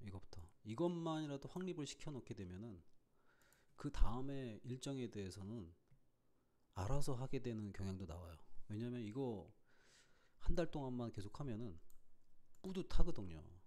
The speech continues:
그래서 여름방학 때부터 시작한다 하지 말고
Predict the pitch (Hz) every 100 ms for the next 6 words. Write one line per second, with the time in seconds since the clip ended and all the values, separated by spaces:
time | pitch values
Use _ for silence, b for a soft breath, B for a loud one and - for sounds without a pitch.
0 | - - _ - 101 104 123 131 131 123
1 | - - 104 107 82 - - - - -
2 | - - - - - - 123 - 165 -
3 | 139 131 120 127 101 85 95 98